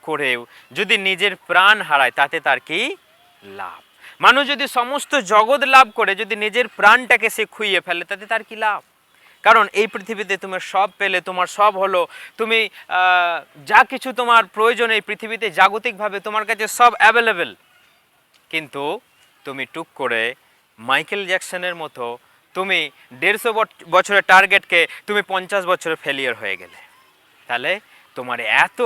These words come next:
খ্যাতি, এত যশ, এত নাম, এত সম্পত্তি কি হবে এবার? কারণ যে দেড়শো বছরের টার্গেট ছিল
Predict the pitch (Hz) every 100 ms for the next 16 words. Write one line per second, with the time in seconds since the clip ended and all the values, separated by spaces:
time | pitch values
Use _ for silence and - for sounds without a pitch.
0 | 214 208 208 233 214 208 214 180 165 214
1 | 220 220 208 220 185 196 226 233 214 208
2 | 196 220 233 240 233 165 131 110 _ _
3 | _ _ _ 185 165 165 175 156 156 170
4 | _ _ _ - - 156 170 156 131 -
5 | 123 156 220 202 220 254 240 226 226 214
6 | 202 202 220 - 190 175